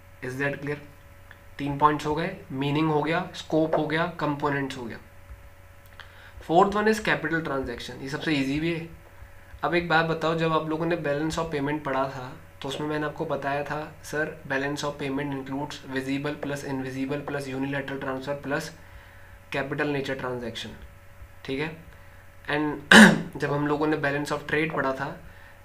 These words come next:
तो हम लोगों ने यही स-, देखा था, "It includes only visible items।"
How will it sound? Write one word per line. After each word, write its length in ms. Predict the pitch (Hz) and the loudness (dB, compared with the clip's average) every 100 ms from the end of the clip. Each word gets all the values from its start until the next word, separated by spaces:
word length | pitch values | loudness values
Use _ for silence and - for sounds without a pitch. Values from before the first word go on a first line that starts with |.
| - | 0
तो 180 | 156 165 | 2 2
हम 220 | 156 147 | 2 0
लोगों 200 | 147 143 | 2 2
ने 160 | 147 147 | 0 0
यही 160 | 151 | 0
स-, 220 | 156 151 - | 0 -2 -2
देखा 240 | 139 139 | -2 -2
था, 320 | 139 156 - | -2 -2 -2
"It 200 | - 139 | -4 -4
includes 460 | 151 143 147 156 160 | -2 -4 -2 -2 -2
only 300 | 160 147 165 | 0 2 2
visible 420 | 139 131 139 135 | 0 -2 -2 -4
items।" 420 | 127 117 113 113 | -6 -6 -8 -10